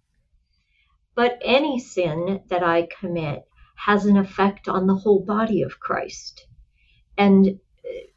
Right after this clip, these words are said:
by receiving the sacrament, whether you wanna call it confession, reconciliation, but by receiving that sacrament, I am helping to heal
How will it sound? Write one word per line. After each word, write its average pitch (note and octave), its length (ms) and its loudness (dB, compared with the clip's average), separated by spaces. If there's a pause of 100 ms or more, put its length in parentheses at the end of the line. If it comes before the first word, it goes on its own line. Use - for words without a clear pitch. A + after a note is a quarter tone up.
(160)
by G#3+ 140 2
receiving C4 800 0
the G3 100 2
sacrament, F#3+ 800 0
whether F#3 220 0
you F3+ 180 0
wanna E3+ 220 -2
call E3+ 220 -2
it - 140 -4 (120)
confession, A#3+ 840 0
reconciliation, F#3+ 1160 -2 (320)
but G#3 160 -2
by G#3 120 4
receiving G#3+ 640 -2
that E3+ 220 -4
sacrament, F#3 800 -10 (400)
I F#3+ 200 2
am G3+ 180 4
helping F#3 500 -2
to F3+ 140 -4
heal E3+ 840 -2